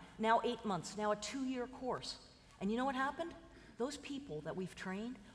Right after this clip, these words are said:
went back to their home countries and they started networks, emerged. Thirty networks. Here's some, some of the leaders we just had in a meeting in Austin, Texas. Amazing people, amazing leaders. Started with our,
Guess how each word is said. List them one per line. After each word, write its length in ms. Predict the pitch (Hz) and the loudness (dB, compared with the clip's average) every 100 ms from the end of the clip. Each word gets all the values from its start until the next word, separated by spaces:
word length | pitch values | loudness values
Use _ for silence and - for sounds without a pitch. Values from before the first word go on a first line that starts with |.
| - | -2
went 220 | 202 185 | -2 2
back 240 | 208 208 - | 0 0 -2
to 60 | |
their 140 | 254 208 | -4 -2
home 260 | 214 202 196 | 0 -2 -2
countries 460 | 214 208 175 151 - - | -4 -4 -6 -8 -14 -6
and 120 | 190 190 | -2 0
they 100 | 185 | 0
started 560 | - - 214 220 226 214 - - | -4 -2 0 2 0 -2 -12 -4
networks, 560 | 196 233 180 143 - - | -2 -2 -4 -8 -8 -2
emerged. 680 | 214 254 294 311 170 - - - - - - - | 2 2 2 2 0 -4 -8 -14 -20 -20 -6 0
Thirty 280 | 311 349 | 4 4
networks. 500 | 294 285 277 185 143 | 4 4 4 0 0
Here's 200 | 247 277 | -2 -2
some, 260 | - 233 214 | 0 -2 -2
some 180 | - 226 | 0 2
of 60 | 202 | 4
the 60 | |
leaders 400 | 180 202 196 - 185 | 2 2 2 0 -4
we 60 | |
just 220 | 185 180 | -4 -4
had 180 | 190 175 | 0 0
in 100 | 165 | 0
a 40 | 160 | -2
meeting 340 | 165 185 185 | 0 2 0
in 80 | 160 | 0
Austin, 420 | 156 170 - 156 143 - - - | -2 -4 -6 -10 -10 -16 -20 -10
Texas. 460 | 185 180 - 139 - - - - - | -4 -4 -4 -8 -10 -16 -20 -12 0
Amazing 960 | 226 247 254 254 302 381 392 330 269 | 4 6 6 6 6 8 8 8 2
people, 380 | 202 180 - 117 - - 285 | 2 -4 -4 -8 -8 -6 -2
amazing 840 | 262 285 294 349 392 349 285 220 | 0 0 2 6 6 6 2 4
leaders. 380 | 196 156 117 - - - - | 2 0 -4 -8 -14 -18 -14
Started 500 | - - 196 240 262 | -8 2 4 4 2
with 160 | 277 285 | -2 0
our, 220 | 269 | 0